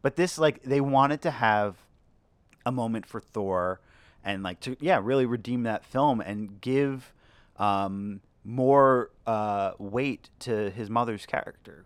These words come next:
because honestly, like, her death in, in Thor: The Dark World, like, you feel it at the moment, but it's like she wasn't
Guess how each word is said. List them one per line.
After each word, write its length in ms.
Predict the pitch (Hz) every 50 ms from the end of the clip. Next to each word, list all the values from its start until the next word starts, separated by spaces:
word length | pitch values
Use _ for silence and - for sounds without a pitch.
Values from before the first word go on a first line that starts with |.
| _ _
because 580 | - 110 - 117 107 104 104 95 - - - - _ _ _ _ _ - - _ _ _ _ _ _ _
honestly, 460 | - 131 170 214 226 - - 117 110 104
like, 280 | 101 101 95 - - _ _ _ -
her 220 | - - - 160 151
death 480 | 113 107 117 117 120 - - - - -
in, 300 | - 110 101 98 98 95 - -
in 100 | 101 92
Thor: 200 | - 104 101 98
The 100 | 85 87
Dark 300 | 82 90 92 95 - -
World, 280 | - 92 87 80 80 78
like, 240 | 80 80 78 - - _ _ _ _ _ _ -
you 120 | 120 110
feel 340 | - - - 123 156 180 208
it 120 | - - - - 98
at 160 | 110 110 104 -
the 60 | -
moment, 400 | 98 107 127 147 143 120 95 -
but 140 | - 92 95
it's 180 | 95 - -
like 180 | 120 110 - -
she 320 | - - - 147 147 139
wasn't 480 | 127 127 123 151 180 170 147 123 101